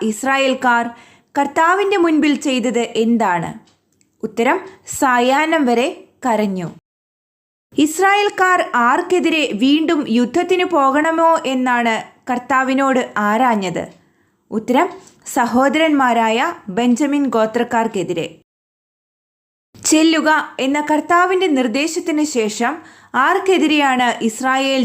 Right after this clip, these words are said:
ജനം രണ്ടാം ദിവസവും അണിനിരന്നത്? ഉത്തരം, ബെഞ്ചമിൻ ഗോത്രക്കാർക്കെതിരെ. രണ്ടാം ദിവസം ബെഞ്ചമിൻ ഗോത്രക്കാർ എത്ര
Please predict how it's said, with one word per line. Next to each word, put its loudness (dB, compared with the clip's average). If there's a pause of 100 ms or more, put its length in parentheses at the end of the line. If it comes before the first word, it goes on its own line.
ജനം 0 (300)
രണ്ടാം 2
ദിവസവും 2 (220)
അണിനിരന്നത്? -2 (640)
ഉത്തരം, 0 (380)
ബെഞ്ചമിൻ 2 (140)
ഗോത്രക്കാർക്കെതിരെ. -4 (1200)
രണ്ടാം 2
ദിവസം 0 (140)
ബെഞ്ചമിൻ 0
ഗോത്രക്കാർ 0 (440)
എത്ര -2